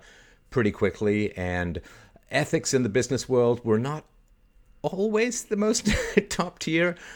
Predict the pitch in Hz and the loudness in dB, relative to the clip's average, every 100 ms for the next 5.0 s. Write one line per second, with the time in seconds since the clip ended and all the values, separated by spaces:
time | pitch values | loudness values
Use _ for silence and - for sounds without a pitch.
0 | - - 131 127 135 127 131 139 123 117 | -20 -2 2 4 4 2 2 2 2 4
1 | 117 117 120 117 107 160 214 202 151 120 | 2 4 2 2 0 4 4 6 6 6
2 | 110 95 - 107 - 95 85 85 92 - | 4 0 2 0 2 2 2 0 -4 -8
3 | 107 104 101 113 107 - 101 95 90 90 | 0 2 4 2 2 0 0 0 -2 -4
4 | - 107 98 98 104 90 87 87 98 73 | 0 0 0 0 0 0 0 0 -2 -4